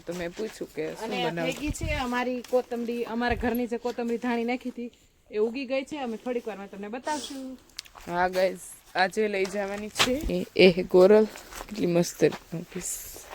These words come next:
Speaker 1: મીનાક્ષી દીદીને લાગી છે બહુ તરસ.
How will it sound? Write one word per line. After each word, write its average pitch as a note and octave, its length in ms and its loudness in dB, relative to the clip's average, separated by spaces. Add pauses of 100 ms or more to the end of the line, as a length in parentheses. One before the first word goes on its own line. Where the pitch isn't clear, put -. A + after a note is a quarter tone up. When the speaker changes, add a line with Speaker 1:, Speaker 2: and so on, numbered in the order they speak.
(640)
Speaker 1:
મીનાક્ષી B3 420 2
દીદીને A3+ 420 -2
લાગી G#3 360 0
છે G#3 240 -8
બહુ F#3 200 -6
તરસ. G#3 520 -6